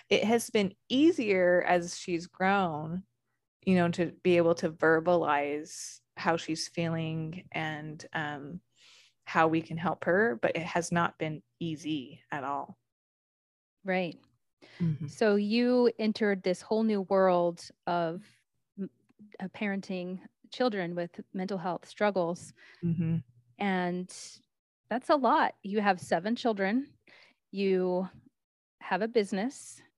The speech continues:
Speaker 2: You are a busy mom. You work also.
Speaker 1: Mm-hmm.
Speaker 2: So how do you, I guess, fi-, make self-care a priority in your life? What, what do you do to make sure that you're okay as a mom, as Natalie?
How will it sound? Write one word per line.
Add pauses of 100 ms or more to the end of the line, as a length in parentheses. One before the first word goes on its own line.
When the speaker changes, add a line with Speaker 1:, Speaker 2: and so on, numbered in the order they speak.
(200)
Speaker 2:
You
are (200)
a
busy
mom.
You
work (100)
also. (480)
Speaker 1:
Mm-hmm.
Speaker 2:
So (560)
how
do
you, (960)
I
guess, (100)
fi-,
make
self-care
a
priority
in
your
life?
What, (320)
what
do
you
do (100)
to
make
sure
that
you're
okay (100)
as
a
mom,
as
Natalie?